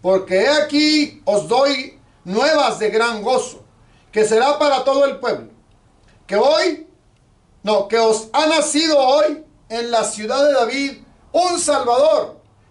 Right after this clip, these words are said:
que es Cristo el Señor. Esto os servirá de señal. Hallaréis al niño envuelto en pañales, acostado en un pesebre.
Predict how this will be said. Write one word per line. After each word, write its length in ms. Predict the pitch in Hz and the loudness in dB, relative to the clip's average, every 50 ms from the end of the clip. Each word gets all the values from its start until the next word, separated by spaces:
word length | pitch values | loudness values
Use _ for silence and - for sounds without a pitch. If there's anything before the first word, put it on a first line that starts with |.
| _ _ | _ _
que 120 | - 196 214 | -8 -4 -2
es 300 | 240 285 294 294 294 - | 0 2 2 0 0 -4
Cristo 680 | - 285 339 339 302 - - - 226 - - - - - _ _ _ - | -6 -4 -2 -2 -2 -4 -6 -6 -6 -6 -6 -6 -10 -18 _ _ _ -4
el 220 | 214 226 220 214 | 0 0 0 0
Señor. 580 | - - 214 208 208 247 262 226 - - - - - - - - - - - - - - - - - - - - | -2 -2 -2 -2 -2 0 -2 -2 -2 -4 -6 -18 -20 -20 -20 -20 -20 -20 -20 -20 -20 -20 -20 -20 -20 -16 -6 -2
Esto 680 | 294 330 302 302 - - - 240 220 - - - - - - - - | 0 2 2 0 -2 -2 -2 0 0 0 -2 -4 -12 -20 -20 -12 -4
os 220 | 233 247 226 233 | -2 -2 0 0
servirá 440 | - 233 233 214 226 233 233 262 285 294 | 0 0 0 0 -2 -2 0 2 2 2
de 120 | 285 262 | 2 2
señal. 500 | - 233 214 208 214 196 156 - - - - - - - - - _ _ - - - - | 0 -2 -2 -2 -2 -4 -4 -6 -10 -18 -20 -20 -20 -20 -20 -20 _ _ -20 -14 -4 -2
Hallaréis 560 | 214 214 226 233 233 285 320 320 294 - 302 | 0 2 2 2 2 2 2 2 0 0 0
al 160 | 294 269 269 | -2 -2 0
niño 240 | 285 302 302 302 285 | -2 -2 0 0 0
envuelto 480 | 240 220 262 294 302 302 311 - 294 285 | 0 0 0 2 2 0 0 0 0 0
en 120 | 269 277 | 0 0
pañales, 760 | - 226 214 233 277 294 269 233 - - - - - - _ _ _ _ _ _ - | -6 -6 -4 -2 -2 -2 -2 -2 -4 -8 -10 -20 -20 -20 _ _ _ _ _ _ -4
acostado 640 | 233 240 247 226 233 - - - 254 285 294 294 | -2 -2 0 0 -2 -2 0 0 0 2 2 2
en 80 | 285 285 | 2 0
un 180 | 302 302 294 - | -2 -6 -4 -4
pesebre. 640 | 285 233 - - 269 285 262 220 202 - - - | -4 -4 -2 0 -2 0 0 -2 -6 -6 -12 -20